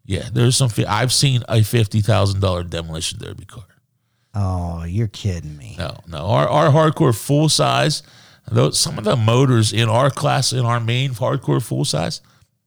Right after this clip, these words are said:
Speaker 1: I know the motors are eight to t-, eight to ten grand.
Speaker 2: So what's the average one that's coming to your hardcore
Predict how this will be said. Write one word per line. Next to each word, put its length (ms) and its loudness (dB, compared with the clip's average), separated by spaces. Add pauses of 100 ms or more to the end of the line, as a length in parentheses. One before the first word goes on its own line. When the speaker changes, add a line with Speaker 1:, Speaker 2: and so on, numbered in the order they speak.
Speaker 1:
I 180 0
know 300 4
the 100 4
motors 460 4
are 120 4
eight 300 0
to 80 -4
t-, 260 -8
eight 220 -8
to 80 -8
ten 260 -2
grand. 380 0 (720)
Speaker 2:
So 200 2
what's 320 0
the 100 -2
average 440 2
one 380 4
that's 200 -10
coming 300 4
to 120 -4
your 600 0
hardcore 760 -2